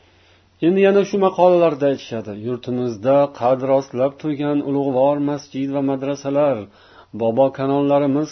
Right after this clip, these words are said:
xoki qo'nim topgan majmualar, noyob tarixiy qo'lyozmalarning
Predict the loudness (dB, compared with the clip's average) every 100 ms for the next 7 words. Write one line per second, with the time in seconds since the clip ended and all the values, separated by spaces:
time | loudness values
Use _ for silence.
0 | -10 -2 0 0 0 -6 -2 -2 0 -4
1 | -4 -8 -6 -4 -2 0 0 0 0 0
2 | 4 6 6 4 -2 -14 -20 _ -6 0
3 | 2 4 4 4 0 -2 0 0 -2 -2
4 | -4 -2 0 0 0 0 2 2 2